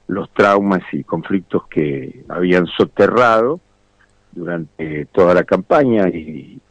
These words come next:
no digo todo el gobierno porque cada tanto aparecía la idea de que, y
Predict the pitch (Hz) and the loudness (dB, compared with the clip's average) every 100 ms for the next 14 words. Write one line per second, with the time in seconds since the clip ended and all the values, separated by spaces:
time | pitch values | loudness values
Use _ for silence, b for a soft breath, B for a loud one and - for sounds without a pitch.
0 | _ _ - 101 98 110 117 110 - 117 | _ _ -18 -6 2 4 4 4 0 -8
1 | - 117 139 135 101 95 - 87 82 _ | -6 -4 -4 -4 -6 -8 -8 -8 -10 _
2 | _ b b b _ _ _ - 98 92 | _ b b b _ _ _ -4 -2 0
3 | 117 113 - 98 87 87 85 143 131 110 | 0 0 2 0 0 -6 -2 0 4 4
4 | 101 92 87 82 B B B - 76 80 | 4 4 0 -4 B B B -12 -8 -4
5 | 87 101 90 85 76 - 73 - 78 76 | 2 4 6 2 -2 -8 -8 -6 -8 -8
6 | - | -10